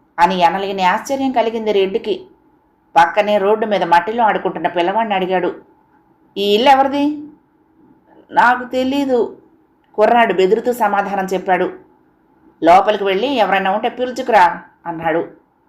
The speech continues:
ఆ మాటల్లో దర్పం, టీవీ ఎక్కువ పళ్ళు కనపడ్డాయి. ఆ కుర్రవాడు ముందున్న తలుపు తోసుకుని లోపలికి వెళ్ళాడు.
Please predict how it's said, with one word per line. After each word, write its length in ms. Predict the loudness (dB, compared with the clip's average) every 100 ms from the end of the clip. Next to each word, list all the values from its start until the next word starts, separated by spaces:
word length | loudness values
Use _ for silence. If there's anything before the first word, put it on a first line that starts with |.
| _ _ 0
ఆ 100 | 2
మాటల్లో 560 | 2 0 0 -2 0 0
దర్పం, 540 | 2 0 0 -4 -4
టీవీ 520 | -4 -2 0 2 0 -2
ఎక్కువ 240 | -6 -4
పళ్ళు 220 | 2 2
కనపడ్డాయి. 680 | 4 0 0 -2 -2 -2 -6 -14 _ _ _ _ _ _ 2
ఆ 100 | 2
కుర్రవాడు 520 | 4 2 2 0 0
ముందున్న 440 | -4 -6 -4 -4
తలుపు 300 | 0 2 0
తోసుకుని 420 | -2 -4 -4 -6 2
లోపలికి 360 | 2 2 -2
వెళ్ళాడు. 360 | -2 0 0